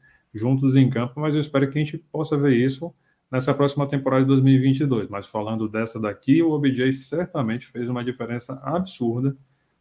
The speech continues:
porque mesmo você tendo lá um Van Jefferson, que é um jogador competente, mas não é do calibre desses dois caras, ele foi lá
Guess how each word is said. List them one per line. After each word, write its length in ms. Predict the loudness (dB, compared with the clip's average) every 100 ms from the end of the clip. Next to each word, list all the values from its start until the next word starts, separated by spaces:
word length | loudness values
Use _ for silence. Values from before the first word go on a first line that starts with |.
| _
porque 640 | -2 -2 -2 2 2 0 -6 _ 0
mesmo 300 | 0 2 0
você 220 | 0 0
tendo 240 | 4 4
lá 120 | 4
um 60 | 0
Van 200 | 0 0
Jefferson, 520 | 0 -2 -2 -4 -4
que 180 | -2 0
é 60 | 2
um 120 | 2
jogador 380 | 2 2 0 -2
competente, 600 | -4 -6 -6 -8 -8 -4
mas 200 | -2 2
não 140 | 2
é 120 | 4
do 120 | 2
calibre 380 | 0 0 -2 -2
desses 240 | -4 -6 -4
dois 220 | -4 -4
caras, 380 | -4 -6 -8 _ _ _ _ _ _ _ _ _ _
ele 240 | -2 0 0
foi 260 | 2 4
lá 340 | 4 2 0